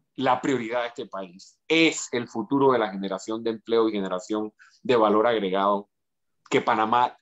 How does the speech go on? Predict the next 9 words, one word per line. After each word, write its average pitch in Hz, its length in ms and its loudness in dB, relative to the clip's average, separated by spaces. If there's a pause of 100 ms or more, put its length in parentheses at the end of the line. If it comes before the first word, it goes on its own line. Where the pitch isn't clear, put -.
(100)
debe 127 460 0
finalmente 117 680 -8
desarrollar. 85 640 -8
Entonces, 127 640 -4
¿cuál 160 180 4
ha 180 60 2
sido 185 240 2
el 160 80 4
error? 156 400 4